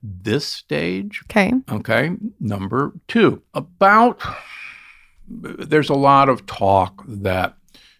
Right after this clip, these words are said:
Speaker 1: testosterone is what gives women sex drive, and that you, if your testosterone is low, you're not gonna have any sex drive.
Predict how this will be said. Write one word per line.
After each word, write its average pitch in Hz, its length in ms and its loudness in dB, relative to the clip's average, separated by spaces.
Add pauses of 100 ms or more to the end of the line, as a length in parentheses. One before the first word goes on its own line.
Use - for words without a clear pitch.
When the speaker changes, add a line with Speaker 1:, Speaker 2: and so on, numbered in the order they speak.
Speaker 1:
testosterone 98 840 -2
is 92 160 -10
what 95 260 -6
gives 95 320 -8
women 92 440 -6
sex - 280 -8
drive, - 400 -12 (180)
and 90 380 -4
that 92 200 -4 (180)
you, 117 240 -10
if - 180 -20
your 104 100 -12
testosterone 104 680 -4
is 90 60 -4
low, 95 240 2
you're 95 100 -2
not 87 120 -6
gonna 85 140 -8
have 82 100 -12
any 78 80 -14
sex - 260 -16
drive. - 240 -18